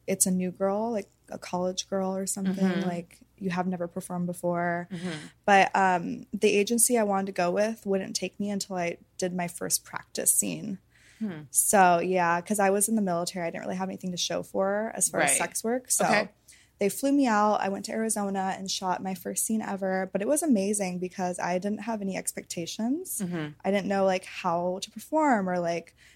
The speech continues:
Speaker 1: I didn't have any pressure. I just could go and enjoy it. So
Speaker 2: Mm-hmm.
Speaker 1: I went, I had an amazing time, and it went, like, viral. <laughs>
Speaker 2: Really?
Speaker 1: Yeah. So the agency ended up taking me, and that's really how I got into the industry too. But
Speaker 2: Who, uh, did you work with? Do you remember?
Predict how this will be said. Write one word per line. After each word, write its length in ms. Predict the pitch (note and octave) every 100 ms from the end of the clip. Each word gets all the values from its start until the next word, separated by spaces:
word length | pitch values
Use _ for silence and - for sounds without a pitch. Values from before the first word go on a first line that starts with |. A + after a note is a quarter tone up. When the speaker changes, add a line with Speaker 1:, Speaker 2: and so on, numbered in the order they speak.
| _
Speaker 1:
I 100 | -
didn't 220 | F#3+ G3 F#3
have 160 | F#3+
any 100 | G#3
pressure. 500 | G3+ B3 B3 G3+ E3+ E3
I 100 | F3
just 260 | F#3 -
could 100 | G3+
go 160 | F#3 F3+
and 80 | F3+
enjoy 320 | F3 F3+ F#3
it. 260 | - - -
So 180 | - F#3+
Speaker 2:
Mm-hmm. 140 | F3+
Speaker 1:
I 40 | F#3
went, 280 | G3+ G3 - _ -
I 40 |
had 200 | E3+ F#3
an 60 | F#3+
amazing 360 | F3+ F3+ G3 G3+
time, 520 | - F3 E3+ E3 F3+ -
and 80 | F#3+
it 100 | G3+
went, 220 | F#3+ - _ _ -
like, 220 | F#3+ F#3+
viral. 520 | F#3 F#3 G#3+ G#3 G#3+ - -
<laughs> 60 | C4+ -
Speaker 2:
Really? 560 | D4+ F3 C4 D4 D#3+ C3
Speaker 1:
Yeah. 380 | A#3+ A#3+ F#3 -
So 480 | - A#3 A3 A3 - G#3+
the 400 | G#3 G3+ G3+ - -
agency 400 | G3+ G#3 G#3+ G#3
ended 180 | G3 G3
up 60 | F#3+
taking 320 | G3 F#3+ F#3+
me, 120 | F#3
and 100 | F3+
that's 240 | F#3 -
really 160 | G#3 G#3+
how 140 | G3+
I 80 | F3+
got 160 | F#3+ -
into 200 | G3 -
the 100 | -
industry 360 | G3 G3 -
too. 380 | - G3+ - G#3 - _ _ _ _ _ _ _
But 300 | - - - _ -
Speaker 2:
Who, 420 | A#3 A3+ A3+ F#3
uh, 320 | - F3 E3+
did 160 | E3 D#3
you 100 | E3+
work 160 | F#3+
with? 160 | F3 -
Do 60 | D3+
you 40 |
remember? 300 | D3+ E3+ A#3